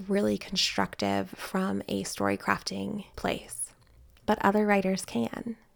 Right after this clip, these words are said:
So if you don't have a buddy, if you don't have a support system, and even if you do, I encourage you to join the Writers Haven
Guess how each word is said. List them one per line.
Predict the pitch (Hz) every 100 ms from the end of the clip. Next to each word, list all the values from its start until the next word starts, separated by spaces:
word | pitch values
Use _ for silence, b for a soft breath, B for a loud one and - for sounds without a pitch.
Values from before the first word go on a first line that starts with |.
| _
So | - 214
if | 202
you | 226
don't | 214 220 240
have | 247 254
a | 233
buddy, | - - 233 247
if | 202
you | 208 214
don't | - 214 -
have | 226 247
a | 247
support | - 262 - -
system, | 190 185 190 202
and | 220
even | - 214 240
if | 254 247
you | 240 233
do, | 208 202 190
I |
encourage | 196 190 202 196 180
you | 196 185 190
to | - 214
join | - 202 190 185 185 220
the | -
Writers | 190 190 196 -
Haven | 196 - 214